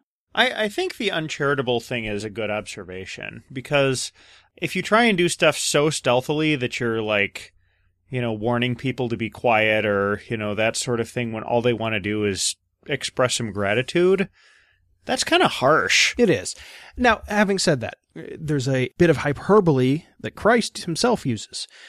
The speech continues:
Speaker 2: You know, when he says that, you know, when you're giving, don't let your right hand know what your left hand is doing.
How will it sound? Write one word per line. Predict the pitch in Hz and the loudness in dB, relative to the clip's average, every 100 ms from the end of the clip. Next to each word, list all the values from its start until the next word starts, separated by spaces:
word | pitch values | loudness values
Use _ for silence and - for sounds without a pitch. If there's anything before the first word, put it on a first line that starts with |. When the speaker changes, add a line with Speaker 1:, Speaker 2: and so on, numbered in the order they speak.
| - _ | -20 _
Speaker 2:
You | 135 113 | -4 -2
know, | 113 | -2
when | 120 | -2
he | |
says | - 139 | 0 -2
that, | - - | -2 -4
you | 135 | -2
know, | 120 | -2
when | 123 123 | 0 0
you're | 127 | 0
giving, | 120 147 135 120 | 2 2 2 -2
don't | 113 147 - | 0 0 0
let | 151 - | -2 0
your | 139 | -2
right | 117 135 151 | 2 2 2
hand | 135 151 143 | 0 -2 2
know | 147 | 2
what | 147 139 | 2 0
your | 127 | 0
left | 135 - 139 | 0 -2 -4
hand | 131 123 | -2 -2
is | 110 113 | -2 -2
doing. | - 123 85 | 2 2 2